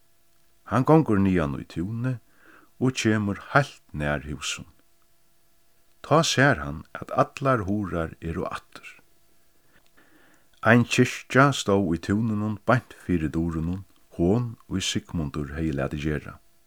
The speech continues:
Tá í Sjúrur kemur niðan í millum sethúsini og kirkjuna, ser hann at kirkjan er opin.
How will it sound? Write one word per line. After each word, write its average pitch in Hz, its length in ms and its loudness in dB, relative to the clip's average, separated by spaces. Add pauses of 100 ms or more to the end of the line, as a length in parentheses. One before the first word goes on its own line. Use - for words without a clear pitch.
(920)
Tá 127 160 4
í 147 160 4
Sjúrur 143 400 2
kemur 90 320 0
niðan 90 460 0 (100)
í 85 80 -4
millum 82 320 -2
sethúsini - 720 -2
og - 80 -12
kirkjuna, 113 640 -8 (420)
ser 113 400 4
hann 127 220 0 (100)
at 90 240 -4
kirkjan - 640 -4
er 92 140 -6 (100)
opin. - 400 -4